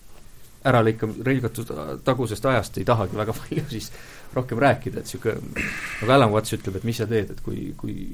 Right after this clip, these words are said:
kogu maailm vaatab sinu peale kui uude jumalasse, siis sa ütled nüüd, et tegelikult, noh, ma ei võta teda vastu endasse.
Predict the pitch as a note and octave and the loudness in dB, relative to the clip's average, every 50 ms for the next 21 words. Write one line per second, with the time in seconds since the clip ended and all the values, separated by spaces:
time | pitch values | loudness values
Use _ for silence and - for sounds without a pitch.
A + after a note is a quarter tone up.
0 | - - - A#2+ A2 A2+ A2+ A2+ A#2 A#2 A2 G2+ G#2+ G#2+ G#2 - G2 - - G#2 | -8 -4 -2 -2 -2 0 2 4 4 4 4 4 2 0 0 -2 -4 -6 -4 -4
1 | G2 F#2 G#2 G2 F#2+ F#2+ F#2 G#2+ F#2+ F#2+ G2 F#2+ A#2 A2+ G#2 A2+ B2+ F3 G#3 E3 | -2 -2 0 0 0 0 0 0 0 0 0 -2 -2 -2 -2 0 0 2 2 2
2 | A2+ G#2 G2 - - - - G#2 G#2+ - - - G2 G2+ G#2 - - A2+ G#2+ - | 2 0 -2 -4 -6 -8 -8 -8 -8 -8 -6 -4 -4 -2 -2 -4 -4 -6 -6 -6
3 | G#2+ G2 G2+ G2 F#2 E2 - - - - G2+ G2 F#2+ - - - - - G2 F2+ | -6 -6 -6 -6 -6 -8 -10 -10 -8 -6 -6 -6 -6 -8 -10 -10 -8 -8 -8 -8
4 | - - - - - - - - - - A#2+ G#2 G2+ F#2+ E2+ G2+ - G#2+ G2+ A#2+ | -8 -10 -12 -12 -12 -12 -10 -10 -8 -8 -6 -6 -4 -4 -4 -4 -4 -6 -2 0
5 | B2+ B2+ A#2+ G#2+ - - - - - - A2 - - - | 0 2 0 0 -2 -6 -12 -12 -12 -12 -12 -12 -12 -12